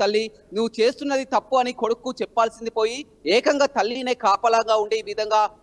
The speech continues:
అత్యాచారం చేసి, హత్య చేసి కూడా ఈ విధంగా చిత్రీకరించడం అనేది ప్రతి ఒక్కరిని కలిచివేస్తుందని చెప్పవచ్చు. ముగ్గురిని కూడా, నాగు నాయక్ను, అదేవిధంగా తల్లిని, ఆ, నాగు నాయక్ బావని, ముగ్గురిని కూడా పోలీసులు రిమాండ్కు తరలించడం జరిగింది. మరొక ఇద్దరు కూడా ఈ కేసులో ఉన్నట్లు కూడా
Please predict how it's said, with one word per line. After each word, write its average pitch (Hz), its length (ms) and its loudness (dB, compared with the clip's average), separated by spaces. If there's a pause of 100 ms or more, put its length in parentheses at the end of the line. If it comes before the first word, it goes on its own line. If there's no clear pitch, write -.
అత్యాచారం 269 600 -2
చేసి, 220 220 -2
హత్య 202 300 0 (100)
చేసి 240 200 -2
కూడా 233 340 0 (260)
ఈ 190 60 -10
విధంగా 240 240 -2
చిత్రీకరించడం 233 760 -4
అనేది 214 240 0
ప్రతి 208 240 -4
ఒక్కరిని 220 400 -2
కలిచివేస్తుందని 247 880 -2
చెప్పవచ్చు. 233 360 -2
ముగ్గురిని 214 440 -2
కూడా, 233 320 2 (200)
నాగు 220 280 2
నాయక్ను, 247 360 0
అదేవిధంగా 220 360 -2
తల్లిని, 226 480 -2 (120)
ఆ, 190 80 4
నాగు 196 280 2
నాయక్ 220 240 -2
బావని, 196 360 0 (220)
ముగ్గురిని 262 360 -2
కూడా 277 180 2
పోలీసులు 233 600 0 (200)
రిమాండ్కు 240 440 -2
తరలించడం 233 440 -4
జరిగింది. 226 320 -4
మరొక 226 460 0 (220)
ఇద్దరు 294 300 0
కూడా 254 380 2
ఈ 202 100 0
కేసులో 233 420 -2
ఉన్నట్లు 220 320 -6
కూడా 220 300 0